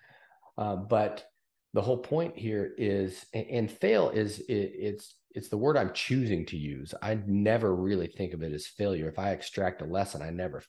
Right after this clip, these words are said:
failed. I learned, so I didn't fail. But failing in, in holding myself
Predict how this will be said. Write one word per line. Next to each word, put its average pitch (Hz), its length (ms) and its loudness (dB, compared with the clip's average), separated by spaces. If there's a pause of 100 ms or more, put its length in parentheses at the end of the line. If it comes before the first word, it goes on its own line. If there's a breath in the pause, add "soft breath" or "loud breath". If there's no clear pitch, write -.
(100)
failed. 80 360 -2
I 87 100 -6
learned, 85 560 0
so - 180 -2
I 80 60 -4
didn't 95 420 -6
fail. 90 360 -4 (520 loud breath)
But 95 180 2
failing 113 800 4
in, 95 320 -2 (240)
in 92 160 0
holding 104 460 -2
myself 90 600 -4